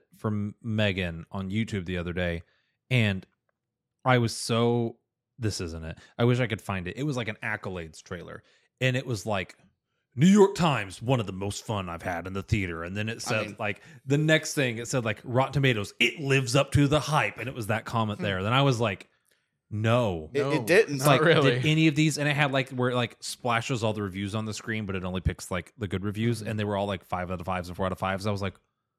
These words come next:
Speaker 1: "Did these people, did I watch the
Speaker 3: Yeah.
Speaker 1: same movie?" Um, I
Speaker 3: Mm-hmm.
Speaker 1: kinda had that thought.
Speaker 2: Yeah.
Speaker 1: Um, all right, and then be, I feel like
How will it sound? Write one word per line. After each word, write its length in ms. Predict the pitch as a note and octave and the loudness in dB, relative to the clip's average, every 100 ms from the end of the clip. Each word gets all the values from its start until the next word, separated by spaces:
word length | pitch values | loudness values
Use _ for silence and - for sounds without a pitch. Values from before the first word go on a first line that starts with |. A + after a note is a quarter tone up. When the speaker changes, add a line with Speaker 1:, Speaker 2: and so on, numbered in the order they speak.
| _ _ _ _ _ | _ _ _ _ _
Speaker 1:
"Did 100 | - | -12
these 120 | C4+ | -12
people, 320 | - A4 - - D#3 | -8 -6 -6 -6 -8
did 160 | G#3 | -4
I 100 | E4 | -2
watch 600 | F#4+ C3+ A#2+ - - - _ _ _ | 2 4 4 0 -10 -12 _ _ _
the 80 | B2 | -8
Speaker 3:
Yeah. 60 | G2+ | -8
Speaker 1:
same 440 | - G#2+ G#2+ F#2+ E2 | -4 -4 -4 -4 -10
movie?" 340 | D#2 - _ _ _ _ | -14 -18 _ _ _ _
Um, 200 | - G2+ F2+ | -4 -2 -2
I 40 | |
Speaker 3:
Mm-hmm. 60 | A2+ | -2
Speaker 1:
kinda 160 | G2 | -4
had 160 | F2+ E2 | -2 -6
that 140 | E2 | -8
thought. 200 | - - - | -12 -12 -8
Speaker 2:
Yeah. 220 | A2+ G2 F#2 _ _ _ _ - | -8 -8 -14 _ _ _ _ 0
Speaker 1:
Um, 400 | A2+ G#2 F#2 F2 _ _ _ _ _ _ _ _ _ | 2 2 -4 -10 _ _ _ _ _ _ _ _ _
all 120 | B2 | 2
right, 220 | A2+ G2 - | 4 2 -2
and 140 | B2 | -2
then 120 | B2 A2+ | -2 -4
be, 160 | A#2+ A#2 | -6 -2
I 120 | B2+ | -2
feel 180 | D3 C3+ | 0 0
like 300 | A#2+ G#2 | 0 -2